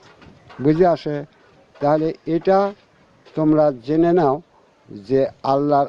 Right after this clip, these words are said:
আরাফার মূল হিসেবে এবং ছোট্ট হিসেবে আল্লাহর আরাফার জানাশোনার বক্তব্য। তবে এটাই যে সব কিছু জানাশোনার বক্তব্য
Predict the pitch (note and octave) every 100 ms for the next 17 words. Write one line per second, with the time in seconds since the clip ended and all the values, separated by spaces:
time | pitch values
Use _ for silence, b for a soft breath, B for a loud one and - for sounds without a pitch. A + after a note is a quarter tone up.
0 | - C3+ E3 E3+ B2+ G#2+ D#3+ _ _ _
1 | _ B2 C3+ F#3 G3+ G3 - E3 E3 E3
2 | F3 - _ _ - _ _ _ - C#3
3 | C3+ B2 A#2+ - _ _ _ _ _ _
4 | _ - F3 - - E3+ F3 E3 F3 D#3+
5 | E3 D#3+ _ _ _ _ _ _ _ _
6 | _ _ _ _ _ _ - C3+ C#3 C3+
7 | C3 B2+ C3 B2+ A#2+ A#2+ _ _ - C3
8 | C3 C3+ - B2 B2 A#2+ G#2+ G#2 - F#2+
9 | D#2+ E2 - B B D#3+ F3 E3 D3+ G3+
10 | G#3 G#3 G3 - F#3+ - F#3+ G3 E3+ F3
11 | F3 - E3+ E3 D3+ D3+ E3 D3+